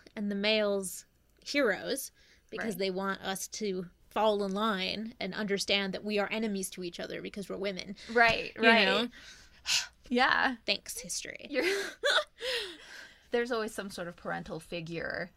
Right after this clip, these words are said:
Speaker 2: hindering the woman's maturity
Speaker 1: Mm.
Speaker 2: is, I think, the common thread, even through those culture tales that I was reading and Maiden
Speaker 1: Mm-hmm.
Speaker 2: in a Tower, it's always a parental figure doing it. And then the long hair thing,
Speaker 1: Mm-hmm.
Speaker 2: which was actually earlier than Saint Barbara.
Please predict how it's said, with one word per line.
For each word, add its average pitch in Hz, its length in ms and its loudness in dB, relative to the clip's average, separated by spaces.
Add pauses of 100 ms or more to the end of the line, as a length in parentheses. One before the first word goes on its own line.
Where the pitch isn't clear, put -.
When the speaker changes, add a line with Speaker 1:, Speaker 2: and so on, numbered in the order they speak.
(180)
Speaker 2:
hindering 175 720 -6 (160)
the 175 100 -6
woman's 165 480 -10
maturity 156 720 -8 (160)
Speaker 1:
Mm. 202 320 -6
Speaker 2:
is, 190 280 -8
I 190 60 -10
think, - 220 -16
the 156 80 -10
common 151 360 -12
thread, - 360 -8
even 180 320 -10
through 170 220 -14
those 156 540 -12
culture 170 320 -14
tales 185 380 -12
that 185 100 -12
I 180 80 -12
was 185 200 -14
reading 202 480 -12
and 208 100 -6
Maiden 180 240 -4
Speaker 1:
Mm-hmm. 175 140 -10
Speaker 2:
in - 0 -
a 165 80 -12
Tower, 180 420 -6
it's 190 200 -12
always 175 220 -12
a 165 40 -14
parental 165 480 -14
figure 156 520 -16
doing 170 380 -12
it. - 180 -16 (200)
And 226 100 -4
then 247 100 2
the 226 80 0
long 233 200 0
hair 247 240 -2
thing, - 540 -8
Speaker 1:
Mm-hmm. 247 180 -4
Speaker 2:
which - 260 -2 (140)
was 202 180 -8
actually 214 440 -6
earlier 196 640 0
than 165 160 -10
Saint 165 240 -12
Barbara. 175 580 -4